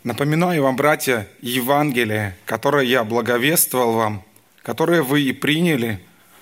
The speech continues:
в котором и утвердились, которым и спасаетесь,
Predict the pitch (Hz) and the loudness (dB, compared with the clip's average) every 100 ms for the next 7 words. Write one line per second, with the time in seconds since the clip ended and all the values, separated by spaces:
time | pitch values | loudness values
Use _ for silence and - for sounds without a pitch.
0 | _ - - 131 185 180 156 135 - - | _ -12 -4 -2 2 2 2 -2 -6 -20
1 | _ _ 131 135 - 143 147 156 147 104 | _ _ -2 -2 0 -2 -2 0 0 -2
2 | 92 - - _ _ - - _ - 131 | -4 -8 -12 _ _ -20 -20 _ -6 -4
3 | 147 170 175 165 - 175 - - 160 117 | 0 2 0 -2 -4 -2 0 0 0 0
4 | 110 90 - | -2 -8 -14